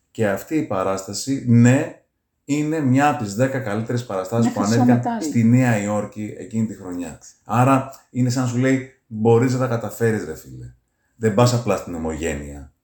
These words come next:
Speaker 2: Όχι βέβαια, ναι,
Speaker 1: Πας
Speaker 2: γιατί η Ομογένεια τα αγκαλιάζει ούτως ή
Speaker 1: Ναι,
Speaker 2: άλλως,
Speaker 1: έτσι
Speaker 2: υπάρχει
Speaker 1: κι αλλιώς, δηλαδή θα πας, θα κάνει,
Speaker 2: είναι
Speaker 1: θα, θα, θα
Speaker 2: φιλόπατρες.
Speaker 1: πάνε, θα ακούσουν λίγο ελληνικά, θα κάνουν αυτό.
Speaker 2: Το έχουν ανάγκη
Speaker 1: Το έχουν
Speaker 2: μεγάλη.
Speaker 1: ανάγκη μεγάλη, αλλά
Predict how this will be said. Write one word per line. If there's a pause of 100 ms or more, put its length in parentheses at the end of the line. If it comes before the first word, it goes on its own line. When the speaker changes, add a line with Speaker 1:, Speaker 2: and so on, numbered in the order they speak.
(380)
Speaker 2:
Όχι
βέβαια,
ναι,
Speaker 1:
Πας
Speaker 2:
γιατί
η
Ομογένεια
τα
αγκαλιάζει
ούτως
ή
Speaker 1:
Ναι,
Speaker 2:
άλλως,
Speaker 1:
έτσι
Speaker 2:
υπάρχει
Speaker 1:
κι
αλλιώς,
δηλαδή
θα
πας,
θα
κάνει,
Speaker 2:
είναι
Speaker 1:
θα,
θα,
θα
Speaker 2:
φιλόπατρες.
Speaker 1:
πάνε,
θα
ακούσουν
λίγο
ελληνικά,
θα
κάνουν
αυτό.
Speaker 2:
Το
έχουν
ανάγκη
Speaker 1:
Το
έχουν
Speaker 2:
μεγάλη.
Speaker 1:
ανάγκη
μεγάλη,
αλλά